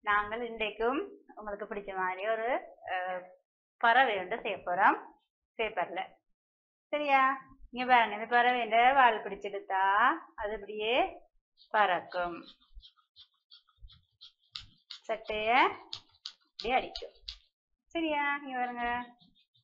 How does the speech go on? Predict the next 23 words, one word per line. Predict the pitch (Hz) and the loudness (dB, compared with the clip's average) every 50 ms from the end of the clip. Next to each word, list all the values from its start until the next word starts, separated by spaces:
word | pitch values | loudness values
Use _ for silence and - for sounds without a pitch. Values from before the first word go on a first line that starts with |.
| _ _ _ _ _ _ _ - _ _ - _ - - - - _ - - - _ _ - - _ _ _ _ _ - - _ _ _ _ _ _ _ _ _ - - _ _ _ _ _ _ _ _ _ _ _ - | _ _ _ _ _ _ _ -20 _ _ -20 _ -20 -20 -20 -20 _ -20 -20 -20 _ _ -20 -20 _ _ _ _ _ -20 -20 _ _ _ _ _ _ _ _ _ -20 -20 _ _ _ _ _ _ _ _ _ _ _ -10
ஓகே, | 277 285 247 214 190 175 170 | -8 -8 -6 -6 -6 -6 -2
நான் | 190 214 226 233 277 302 | 0 0 2 2 2 0
அதுக்கு | 254 220 226 - 294 359 508 - - - _ _ _ _ | -2 -4 -6 -4 -4 -4 -4 -4 -8 -16 _ _ _ _
நிறைய | - 269 269 254 254 254 269 | -8 -4 -2 0 0 0 2
கலர் | 269 294 269 247 240 240 | 4 4 4 4 4 4
கலர் | 240 214 208 214 208 214 | 2 2 2 0 0 -2
சட்டைகள் | 226 208 202 - - 202 190 196 202 240 339 - - - - _ _ _ | -4 -6 -4 -4 -2 -2 0 0 -2 -2 -2 -4 -8 -14 -20 _ _ _
வெட்டி | - 208 202 202 240 262 | -12 -12 -10 -8 -6 -6
வச்சிருக்கிறேன். | 311 330 - 240 190 - - 175 170 - - _ _ _ _ _ _ _ _ _ _ _ _ _ | -6 -6 -6 -8 -10 -10 -10 -12 -12 -12 -14 _ _ _ _ _ _ _ _ _ _ _ _ _
சரியா? | - 330 311 294 302 302 | -2 2 6 6 6 6
இப்ப | 302 269 - 254 | 4 0 0 2
நாங்க | 240 240 240 240 247 262 320 392 359 | 4 4 4 4 4 4 4 2 2
இதை | 277 247 254 | 0 0 0
எப்படி | 254 254 - 269 320 | 0 0 0 -2 0
செய்யறேன்னு | 320 302 262 254 233 240 226 220 | 2 4 4 4 2 2 0 2
பார்ப்போம். | 220 208 190 185 - 254 302 | 2 2 2 2 4 4 4
அதுக்கு | 311 285 269 240 226 | 4 4 4 0 -2
பிறகு | 233 226 233 240 262 | -2 0 0 0 0
நாங்க | 262 233 220 220 226 | 0 -2 -2 -2 -2
அதுக்கு | 226 220 220 214 | -4 -4 -6 -10
தேவையான | - 226 214 208 202 202 196 196 208 233 277 392 381 - - _ _ _ _ _ _ | -10 -8 -8 -6 -4 -4 -2 -2 0 0 -2 -2 -4 -6 -14 _ _ _ _ _ _
டிசைனை | 226 247 240 269 240 220 214 208 247 - | -2 0 2 2 2 2 0 -2 -4 -2
பிறகு | - 269 254 254 262 277 311 | 0 2 2 2 2 2 0